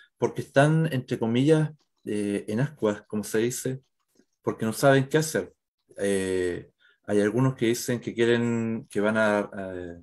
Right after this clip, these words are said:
se va a retornar a clase, no saben si comprar los uniformes, no comprarlo, va a ser vía, eh, modalidad mixta, va a ser solamente presencial, va,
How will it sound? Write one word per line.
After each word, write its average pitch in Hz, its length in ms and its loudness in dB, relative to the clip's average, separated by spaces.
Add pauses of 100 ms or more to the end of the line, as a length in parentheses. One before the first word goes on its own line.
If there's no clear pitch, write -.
se - 220 -8
va 101 80 2
a 104 40 0
retornar 104 420 -2
a 95 80 -2
clase, 131 560 2
no 117 140 -6
saben 110 220 -2
si 101 200 -12
comprar 98 380 -2
los 98 160 -2
uniformes, 127 600 0
no 120 140 -2
comprarlo, 123 840 0 (440)
va 101 60 2
a 101 40 -2
ser 110 340 2
vía, 104 300 0
eh, 98 180 -6
modalidad 95 580 -2
mixta, 120 680 2
va 107 120 -4
a - 20 -12
ser 101 340 -4
solamente 117 480 -2
presencial, 123 880 0
va, 101 180 -6